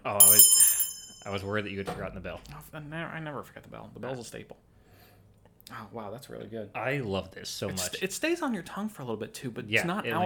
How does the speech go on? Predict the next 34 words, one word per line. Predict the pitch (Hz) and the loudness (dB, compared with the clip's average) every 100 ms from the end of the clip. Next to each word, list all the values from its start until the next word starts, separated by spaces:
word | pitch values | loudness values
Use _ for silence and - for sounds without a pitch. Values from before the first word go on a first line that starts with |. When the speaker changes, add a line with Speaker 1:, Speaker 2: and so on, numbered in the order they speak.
| - | 2
Speaker 1:
lingers. | 151 | 2
Speaker 2:
overpowerful. | 156 143 - 131 131 110 104 117 - - - | 2 0 -2 -4 -4 -6 -10 -10 -14 -16 -12
Speaker 1:
It's | 120 - - _ - | -10 -10 -16 _ -6
pretty | 180 214 135 | -4 -2 0
oily, | 135 95 90 | 2 0 -2
too. | 113 95 - | -6 -6 -4
Speaker 2:
Mm-hmm. | 139 147 190 - - - - | -4 -4 -6 -10 -20 -20 -8
Speaker 1:
In | 120 | -6
a | |
good | 98 107 | -2 -4
way. | 90 90 - _ - | -4 -10 -14 _ -14
Speaker 2:
Mm-hmm. | 151 151 165 - _ _ _ _ _ _ _ _ 135 | -10 -10 -10 -16 _ _ _ _ _ _ _ _ -6
Mm. | 135 104 | -4 -2
Speaker 1:
I | 107 | -2
always | 120 120 | -2 -2
think | 110 | 0
I | |
have | 107 101 | 0 0
to | 98 | -4
preface | 104 98 - | -4 -4 -6
that, | 85 - | -10 -8
because | 98 104 | -8 -4
oily | 104 104 101 92 | -2 -2 -2 -2
in | 92 | -4
almost | 98 95 - | -6 -8 -8
any | 98 | -8
other | 92 92 | -8 -8
context | 92 90 - - | -10 -10 -10 -8
is | 120 | -6
not | 104 92 | -4 -4
Speaker 2:
Mm-hmm. | |
Speaker 1:
a | 90 | -6
great | - 90 - | -6 -8 -8
thing. | 92 87 | -10 -10